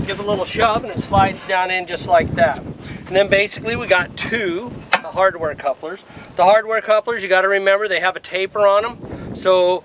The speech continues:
for the snug fit, so basically they go right up like this. So a lot of times you gotta pound on it a little bit,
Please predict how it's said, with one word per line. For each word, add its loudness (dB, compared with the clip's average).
for 4
the -4
snug 0
fit, -4
so -2
basically -8
they -2
go -6
right 4
up 0
like -2
this. 0
So 6
a 0
lot 4
of -8
times 0
you 0
gotta 2
pound 0
on 2
it 0
a -4
little -4
bit, 2